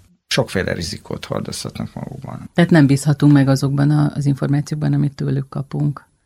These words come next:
Speaker 1: Igen.
Speaker 2: Amikor telefonon beszéltünk és egyeztettünk, és megkérdeztem, hogy mi mindennel foglalkozik, akkor említette, hogy ön nem olyan szempontból, tehát tudományosan szeretné megérteni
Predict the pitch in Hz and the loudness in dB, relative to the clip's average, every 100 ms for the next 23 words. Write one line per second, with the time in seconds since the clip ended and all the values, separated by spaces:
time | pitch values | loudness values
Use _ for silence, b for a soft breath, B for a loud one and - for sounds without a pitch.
0 | _ - 101 - - B - 165 175 - | _ -10 -6 -6 -10 B 2 2 4 4
1 | 160 151 147 139 139 - 143 147 180 170 | 4 4 4 6 4 2 0 2 0 0
2 | 147 139 135 147 - 165 185 190 151 - | 0 0 0 0 0 -2 0 0 0 -2
3 | - 151 151 139 143 - 151 156 151 147 | 0 0 2 2 2 4 6 8 8 8
4 | 139 139 139 143 - 143 147 143 147 156 | 8 6 6 4 4 2 4 2 2 2
5 | 190 B B B B - 160 180 170 175 | 2 B B B B -2 2 4 6 6
6 | 156 156 151 - 151 160 151 151 156 - | 6 4 2 4 4 4 4 4 4 4
7 | - 196 196 143 147 160 151 147 147 139 | 4 6 8 6 4 4 4 6 4 4
8 | 143 139 135 - 165 151 180 165 147 147 | 4 4 4 0 -2 2 4 6 8 6
9 | 147 156 147 151 143 143 143 143 135 - | 6 6 4 4 2 4 6 6 4 2
10 | 147 143 147 - 139 135 139 | 4 4 2 4 6 8 6